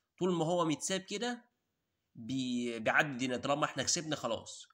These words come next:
لا، في مشكلة فعلًا في الخط الدفاع لازم تنظبط، وعندك مشكلة اللي هو تضييع الفرص، إن الأهلي مضيع ال-، الماتش ده حوالي خمس ست أجوان، والماتش ده يخلص مرتاح عشرة، مرتاح عشرة صفر.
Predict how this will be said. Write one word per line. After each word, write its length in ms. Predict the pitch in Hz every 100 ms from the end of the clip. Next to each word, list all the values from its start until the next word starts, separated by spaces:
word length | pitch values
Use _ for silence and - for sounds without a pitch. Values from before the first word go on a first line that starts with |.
| _
لا، 220 | 170 -
في 120 | 123
مشكلة 400 | 180 160 - 175
فعلًا 340 | 156 170 156 127
في 100 | -
الخط 540 | 101 98 98 156 165
الدفاع 480 | 135 131 170 208 185 - _ _
لازم 280 | 123 156 147
تنظبط، 540 | 143 135 185 254 - - - - _ _ _ _
وعندك 600 | 123 120 160 185 190 190 -
مشكلة 400 | 135 139 - 190
اللي 200 | 175 156
هو 40 |
تضييع 220 | 156 143 165
الفرص، 540 | - 143 104 - - _
إن 240 | 123 131 127
الأهلي 300 | - 180 160
مضيع 400 | 135 156 185 151
ال-، 720 | 135 113 110 107 104 101 101
الماتش 380 | 104 143 -
ده 100 | -
حوالي 520 | 147 139 143 151 139 110
خمس 400 | - 151 147 -
ست 200 | 156 131
أجوان، 360 | 104 127 123 101 _ - -
والماتش 340 | 107 160 156
ده 120 | 139
يخلص 420 | 156 175 143 - 156
مرتاح 460 | 160 156 160 151
عشرة، 360 | 139 147 120 - _ _ _ _ _ -
مرتاح 840 | 156 147 160 160 143 - - - _ _
عشرة 300 | 127 151 135
صفر. 340 | 123 165 -